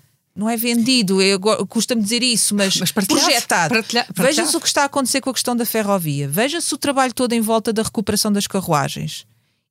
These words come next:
Speaker 1: Isso é um ativo importantíssimo para o futuro.
Speaker 2: Bem,
Speaker 1: Importantíssimo.
Speaker 2: a ferrovia ainda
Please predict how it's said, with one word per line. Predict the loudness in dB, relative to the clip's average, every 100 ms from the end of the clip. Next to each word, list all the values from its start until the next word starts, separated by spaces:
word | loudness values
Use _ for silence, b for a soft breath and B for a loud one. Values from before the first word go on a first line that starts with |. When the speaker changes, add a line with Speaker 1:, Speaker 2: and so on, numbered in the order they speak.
| 0
Speaker 1:
Isso | 2 2 2 0 -2 -8 _ _ -4
é | 0
um | 0 2 2
ativo | 0 -2 -2 0 -2 -4 -6 -6
importantíssimo | -6 -4 -6 -2 0 0 0 0 0
para | 0 -2
o |
futuro. | -2 -4 -4 -2 -4 -8 _ _ _ _ _ _ _ -4
Speaker 2:
Bem, | -2
Speaker 1:
Importantíssimo. | 0 0 0 -2 0 0 2 2
Speaker 2:
a | 4
ferrovia | 2 0 0 0 0
ainda | -2 -2 -2 -4 -6